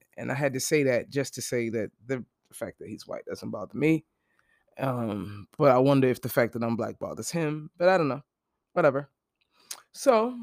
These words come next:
I got this new job, but my new guy, he's, um, he likes to go through the science of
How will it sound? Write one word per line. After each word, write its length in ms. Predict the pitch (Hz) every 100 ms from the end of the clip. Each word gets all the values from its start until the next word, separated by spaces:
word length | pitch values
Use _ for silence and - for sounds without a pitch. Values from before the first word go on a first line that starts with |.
| 226
I 60 | 214
got 140 | 190
this 180 | 185 156
new 140 | 185
job, 340 | 156 151 143 139
but 100 | 143
my 100 | 147
new 200 | 170 165
guy, 280 | 147 139
he's, 220 | 151 143 139
um, 340 | 135 127 120 _ - _ _ _ _ _ _
he 140 | 160
likes 340 | 156 135 - -
to 360 | 143 120 113 117 _ _ _ _ -
go 160 | 135
through 160 | 123 127
the 80 | 120
science 640 | - 135 127 120 101 -
of 260 | 98 92